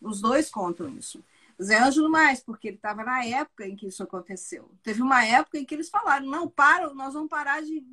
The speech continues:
de, de dar incentivo pro feminino, porque a gente tem que botar incentivo no masculino."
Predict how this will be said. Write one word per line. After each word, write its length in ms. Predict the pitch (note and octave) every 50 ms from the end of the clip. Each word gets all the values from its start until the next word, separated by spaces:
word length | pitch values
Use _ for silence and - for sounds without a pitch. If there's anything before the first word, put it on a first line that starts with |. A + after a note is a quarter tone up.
| B3+ _
de, 100 | C4 C4 A#3+
de 240 | A#3 A3 A#3 C4
dar 200 | A#3+ B3+ C4 C#4
incentivo 440 | D4+ D4+ - D4 C4+ B3 - C#4 C4 _
pro 120 | _ D4+
feminino, 520 | D4 - D4 D#4 E4+ D#4+ C4 B3+ D4 D4 C4+
porque 300 | A#3 A#3 A#3 - B3 A#3+
a 80 | A#3+
gente 220 | A#3 B3 B3 A#3+ -
tem 120 | C4 B3+
que 60 | C4
botar 240 | B3+ C4 C4 C4+ C4+
incentivo 400 | C#4 C4+ - C#4 B3+ - D4 C4+
no 100 | C4 C#4+
masculino." 560 | C#4 C#4+ D4 - - F#4 E4+ C#4+ C#4 C4+ B3+